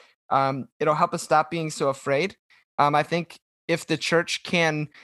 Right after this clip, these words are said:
uh, be open and honest about doubts and questioning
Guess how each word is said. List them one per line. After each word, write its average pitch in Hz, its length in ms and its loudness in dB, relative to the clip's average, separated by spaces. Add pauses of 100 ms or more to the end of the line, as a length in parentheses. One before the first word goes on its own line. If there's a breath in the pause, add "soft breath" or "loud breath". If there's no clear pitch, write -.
(320 loud breath)
uh, 135 400 4 (360)
be 175 300 -2
open 156 300 0
and 160 160 0
honest 139 420 -2
about 156 540 -2
doubts 139 320 4
and 156 120 -4
questioning 180 640 -2